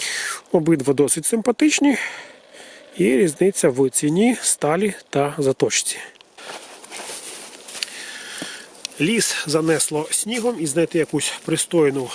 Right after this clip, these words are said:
деревину у мене не вийшло під снігом. Давайте подивимося, що може Ганзо по мерзлій деревині. По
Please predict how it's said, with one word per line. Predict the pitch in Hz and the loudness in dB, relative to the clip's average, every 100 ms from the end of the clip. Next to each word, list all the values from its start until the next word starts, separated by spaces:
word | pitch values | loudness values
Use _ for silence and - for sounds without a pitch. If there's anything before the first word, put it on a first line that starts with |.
| - | -2
деревину | 147 156 139 131 120 | 0 2 0 -2 -2
у | 117 | -4
мене | 123 120 143 | -4 -4 -2
не | 175 | 0
вийшло | 233 277 277 254 | 2 2 0 -4
під | 269 | -6
снігом. | - 269 269 262 247 - - - - - - - - | -4 0 2 0 -4 -12 -12 -12 -12 -14 -16 -20 -6
Давайте | 135 180 190 190 180 - - | -2 0 0 -2 -4 -16 -16
подивимося, | - 127 139 165 170 156 165 165 - - | -12 -2 0 2 0 0 -2 -4 -12 -12
що | - 156 | -2 0
може | 156 139 143 139 - - - - - - - - - - - - - - - | 2 0 0 -4 -8 -8 -10 -10 -16 -16 -14 -14 -10 -8 -6 -8 -10 -10 -6
Ганзо | 151 165 - 170 - | -2 -2 0 -2 -2
по | - 180 | 0 0
мерзлій | 165 160 156 147 160 - - | 0 -4 -2 -4 -4 -8 -4
деревині. | 180 180 170 151 127 - - - - - - - - - - - - - - - _ - - - - - - - | -2 2 2 0 -4 -8 -10 -12 -14 -14 -8 -8 -6 -12 -12 -20 -16 -6 -4 -4 _ -20 -20 -14 -12 -8 -8 -8
По | - | -8